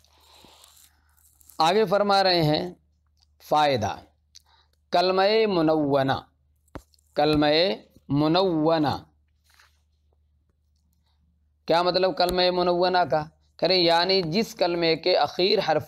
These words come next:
पर दो ज़बर या दो ज़ेर या दो पेश हों, दो ज़बर, दो ज़ेर, दो पेश हों, उसको कहा जाता है कलमे मुनव्वना,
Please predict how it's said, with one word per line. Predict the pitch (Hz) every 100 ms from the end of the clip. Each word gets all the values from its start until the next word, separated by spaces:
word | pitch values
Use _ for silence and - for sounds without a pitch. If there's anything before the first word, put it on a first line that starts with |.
| 131
पर | - 143 151 156 - 117
दो | 156 185
ज़बर | 143 151 147 147 147 - _ 147
या | 131 143
दो | 131 165 175
ज़ेर | 131 139 139 135 123
या | 143 139
दो | 131 170 180
पेश | 139 123 -
हों, | - _ _ _ _ _ _ _ _ _ _ _ _ _ _ _ _ _ _ _ _ _ _ _
दो | - 123 165
ज़बर, | 160 151 156 185 214 254 - -
दो | 135 160
ज़ेर, | 135 160 170 185 208 175 -
दो | 131 165 160
पेश | - 185 202 151
हों, | 123 131 - _ - _ _ -
उसको | 170 - 214
कहा | 208 160 156
जाता | 147 151 147 -
है | 139 151 180 -
कलमे | 143 139 135 135 143 165
मुनव्वना, | 135 123 120 113 117 117 120